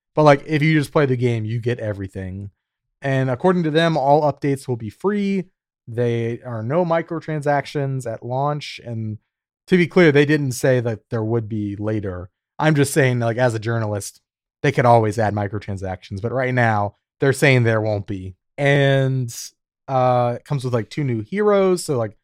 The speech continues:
bringing the roster up to, like, twenty-four, twenty-five, I think. Uh, there's, there's a good amount of, of heroes. There's two new maps. Uh, one is, like, a pirate themed, um, called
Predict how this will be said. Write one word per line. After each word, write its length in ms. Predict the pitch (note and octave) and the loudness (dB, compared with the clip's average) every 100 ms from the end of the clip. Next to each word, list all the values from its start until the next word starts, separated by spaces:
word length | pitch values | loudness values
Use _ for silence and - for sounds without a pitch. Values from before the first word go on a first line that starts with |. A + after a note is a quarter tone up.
| _ _ - | _ _ -2
bringing 280 | D3+ C#3+ | 2 2
the 80 | C3 | 2
roster 440 | B2+ C3 C3 - B2 | 2 2 0 -2 -2
up 200 | B2+ _ | -2 _
to, 180 | - A#2 | -6 -4
like, 380 | G#2+ G#2 G2 - _ _ _ _ _ _ - | -2 -4 -6 -14 _ _ _ _ _ _ -14
twenty-four, 880 | A#2 A2 A#2 A2+ - - G#2 B2 A#2+ | -8 -4 -4 -4 -8 -10 -6 -4 -6
twenty-five, 520 | A#2+ A2 F2+ F#2+ A#2+ | -8 -10 -10 -14 -14
I 100 | A2+ - - | -18 -18 -16
think. 360 | A#2+ F3+ - _ _ _ _ _ _ _ - | -12 -12 -16 _ _ _ _ _ _ _ -6
Uh, 240 | A2+ A2 | -4 -2
there's, 180 | B2+ C#3 | 0 2
there's 160 | D3 C3 | 0 4
a 40 | |
good 140 | D3+ | 4
amount 240 | C#3+ B2+ A2+ | 4 2 0
of, 200 | G2+ - | -4 -12
of 140 | B2 - | -14 -4
heroes. 600 | D#3 D3+ C#3 C3+ B2 - _ _ - | 0 2 2 0 -6 -14 _ _ -4
There's 160 | C3 - | -4 0
two 180 | G3 | 4
new 140 | F3 D3+ | 6 6
maps. 640 | C#3 D3 D#3+ - - - - | 6 4 2 -4 -8 -8 -8
Uh, 200 | C3 B2 | -4 0
one 180 | C3 C#3 | 0 0
is, 80 | |
like, 120 | B2+ - | -2 -6
a 40 | |
pirate 440 | - B2+ C3 - | -4 -2 -2 -4
themed, 460 | C#3+ C#3+ D3+ D#3 - _ _ _ _ _ A#2 | -4 0 0 -2 -6 _ _ _ _ _ -2
um, 580 | A2 G#2+ G#2 G#2 G#2 - _ | 0 0 0 -4 -6 -10 _
called 920 | - C3+ A#2+ A2 A2 G#2+ G#2 G2+ G2 | -2 2 4 4 2 0 0 -4 -8